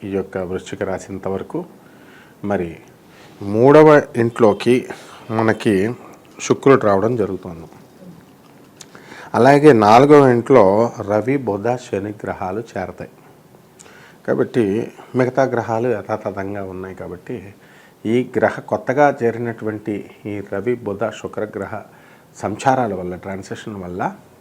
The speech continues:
అనేకమైనటువంటి మార్పులు ఈ వృశ్చిక రాశిలో వస్తాయి. ఈ వృశ్చిక రాశి వాళ్ళు వృత్తి, ఉద్యోగ, వ్యాపార విషయాలలో యథాతథంగా ఉంటుంది. ఈ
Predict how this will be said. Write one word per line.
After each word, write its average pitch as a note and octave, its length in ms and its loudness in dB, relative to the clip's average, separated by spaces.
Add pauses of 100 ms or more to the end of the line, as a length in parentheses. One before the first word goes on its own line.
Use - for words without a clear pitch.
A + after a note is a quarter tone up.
(140)
అనేకమైనటువంటి A#2 800 -8
మార్పులు F#2+ 460 -14
ఈ B2 80 -8
వృశ్చిక G2 420 -12
రాశిలో G2 500 -6 (120)
వస్తాయి. - 340 -10 (1800)
ఈ B2 160 2
వృశ్చిక A#2 500 -2
రాశి C#3+ 360 0
వాళ్ళు B2+ 200 -2
వృత్తి, A#2 560 -4 (460)
ఉద్యోగ, A2 540 -4 (360)
వ్యాపార G2+ 520 -4
విషయాలలో F#2+ 800 -6 (880)
యథాతథంగా A#2 680 -2
ఉంటుంది. F2 460 -16 (1400)
ఈ A#2+ 420 -2